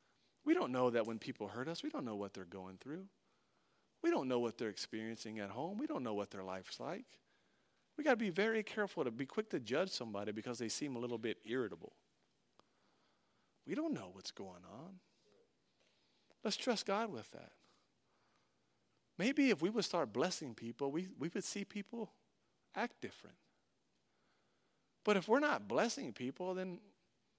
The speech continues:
where are they getting it? The world's not lifting people up. The word's tearing people down. Just watch the news. Hate after hate after hate.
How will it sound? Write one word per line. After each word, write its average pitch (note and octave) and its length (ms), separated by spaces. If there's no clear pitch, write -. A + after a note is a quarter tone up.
where F3+ 160
are B3+ 40
they C4 140
getting C#4+ 300
it? F3 120
The D3 80
world's B3+ 340
not B3 220
lifting A#2 340
people G2+ 380
up. F#3 240
The C#4+ 60
word's D#4 260
tearing G#3 320
people A3 320
down. B3 380
Just B3+ 180
watch C4+ 280
the A#3+ 120
news. A#3 520
Hate C4 360
after G3+ 340
hate G#3+ 360
after F#3 320
hate. A3 400